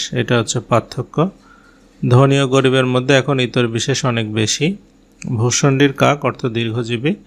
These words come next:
ভূষণ্ডির কাক হওয়ার প্রথম শর্ত হচ্ছে স্বাস্থ্যকর জীবনযাপন করা। অজগর বৃত্তি অর্থ হচ্ছে আলসেমি, ভালো ছাত্ররা অজগর বৃত্তি করে না। গৌরচন্দিকা অর্থ ভূমিকা,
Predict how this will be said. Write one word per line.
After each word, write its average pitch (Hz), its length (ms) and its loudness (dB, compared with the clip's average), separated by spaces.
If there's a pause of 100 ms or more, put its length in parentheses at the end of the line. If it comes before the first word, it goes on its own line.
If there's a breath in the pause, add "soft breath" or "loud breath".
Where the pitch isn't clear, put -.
(600 soft breath)
ভূষণ্ডির 139 560 2
কাক 127 320 0
হওয়ার 135 240 -2
প্রথম 135 340 -2
শর্ত 120 400 -6
হচ্ছে 127 220 -2
স্বাস্থ্যকর 123 560 -2
জীবনযাপন 110 720 -2
করা। 110 240 -2 (1000 soft breath)
অজগর 135 480 2
বৃত্তি 131 320 -2
অর্থ 127 260 0
হচ্ছে 139 200 0
আলসেমি, 123 500 -2
ভালো 120 340 -4
ছাত্ররা 131 460 -4
অজগর 113 360 -2
বৃত্তি 110 320 -6
করে 113 280 0
না। 135 120 0 (800 soft breath)
গৌরচন্দিকা 123 920 2
অর্থ 131 260 0
ভূমিকা, 117 500 0